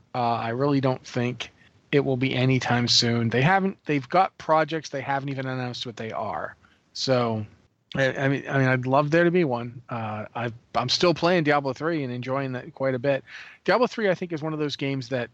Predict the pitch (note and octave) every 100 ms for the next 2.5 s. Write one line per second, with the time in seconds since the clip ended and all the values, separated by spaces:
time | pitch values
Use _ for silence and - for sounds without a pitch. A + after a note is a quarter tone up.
0 | - D3+ C#3 B2+ C3+ A#2+ C3+ C#3+ D3 C3
1 | B2+ C3 A#2 - B2+ C3 A#2+ B2 - A#2
2 | A#2+ C3+ D3+ -